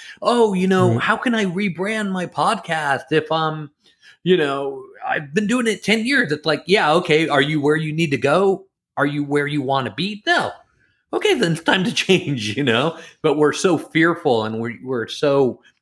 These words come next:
Speaker 1: afraid of taking that creative leap of faith, and we need to do it.
Speaker 2: Absolutely, one hundred percent. I agree with you. So let's talk about where to get your book and your services, because you are a keynote speaker.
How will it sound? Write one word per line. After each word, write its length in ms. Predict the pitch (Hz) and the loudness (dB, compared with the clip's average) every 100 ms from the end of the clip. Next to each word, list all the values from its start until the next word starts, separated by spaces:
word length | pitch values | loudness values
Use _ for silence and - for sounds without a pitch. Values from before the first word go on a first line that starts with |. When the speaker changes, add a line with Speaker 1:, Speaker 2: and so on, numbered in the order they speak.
| - | -4
Speaker 1:
afraid 440 | 139 - 139 139 127 | -4 2 2 2 0
of 160 | 120 | -2
taking 400 | 127 127 131 117 | -4 -4 -4 -2
that 240 | 110 110 - | -2 -2 -4
creative 720 | 113 113 120 117 107 98 - _ _ _ _ _ _ | -2 0 2 2 0 -2 -10 _ _ _ _ _ _
leap 440 | 110 120 139 123 113 | -2 0 0 0 -4
of 160 | 90 | -2
faith, 340 | - 110 95 104 | 0 0 0 -2
and 200 | 104 110 | -4 0
we 160 | 110 | 0
need 360 | 110 120 123 - | 2 2 2 0
to 100 | 98 | -6
do 260 | 98 92 | -4 -4
it. 100 | 82 - _ _ _ _ _ _ _ _ - - | -6 -16 _ _ _ _ _ _ _ _ -20 -4
Speaker 2:
Absolutely, 440 | - 120 131 117 | -2 0 -2 -2
one 180 | 101 117 | 0 2
hundred 240 | 127 135 104 | 2 2 0
percent. 400 | 101 - 104 101 | -2 -4 -4 -2
I 60 | |
agree 200 | 101 110 | 0 0
with 160 | 98 95 | 0 -2
you. 160 | 92 - _ - _ - - _ | -8 -12 _ -20 _ -20 -20 _
So 360 | - 147 170 - | 0 0 0 -2
let's 140 | 135 | -2
talk 160 | 170 147 | 0 2
about 240 | 147 - | 2 0
where 320 | 92 104 127 | 0 2 2
to 140 | 123 101 | 2 -2
get 320 | 113 117 - | -2 -2 0
your 320 | 113 104 104 | 2 4 2
book 300 | 85 110 - | 0 -2 0
and 220 | 120 113 | 0 -2
your 200 | 110 107 | -2 -2
services, 600 | 95 - 147 147 - 113 | -4 -4 -4 -2 -2 -2
because 360 | 90 95 104 87 | -2 0 0 2
you 180 | 104 - | 0 0
are 180 | 113 104 | -2 -2
a 80 | 101 | -2
keynote 380 | - 117 107 101 | 0 0 0 -2
speaker. 420 | - 107 131 | -2 2 2